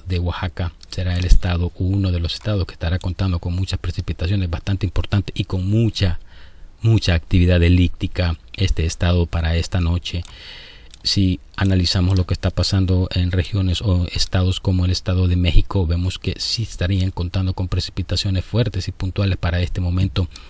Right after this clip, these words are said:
La Ciudad de México aparentemente también estaría contando para este momento con precipitaciones, y el estado de Morelos para esta noche. Vea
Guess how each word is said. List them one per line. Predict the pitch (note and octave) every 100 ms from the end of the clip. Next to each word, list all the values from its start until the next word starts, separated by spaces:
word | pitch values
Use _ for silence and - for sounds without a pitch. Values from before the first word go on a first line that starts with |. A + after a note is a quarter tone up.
| - -
La | F#2
Ciudad | E2+ G2+ F#2+
de | F#2
México | F#2+ A#2+ A2 G2+ - F2+ D#2+ - - -
aparentemente | - F2+ F2 F2+ F#2 F2 -
también | - F2+ G#2 G2+
estaría | - F2 F#2
contando | - F2 F2+ F2
para | F2 F2+ F2+
este | F2 F#2
momento | F2+ F2+ F2 F#2+
con | F2+
precipitaciones, | - - - F2+ F2 - G2 F#2+ - - - - - - -
y | F#2 -
el | - -
estado | F#2+ - G2+ G2+ F#2+
de | F#2
Morelos | E2+ F2 E2+ F#2 A2 A2 F2+ E2+ -
para | F2+ F2 F2
esta | F2+ F2
noche. | F2 G2 -
Vea | F#2+ F#2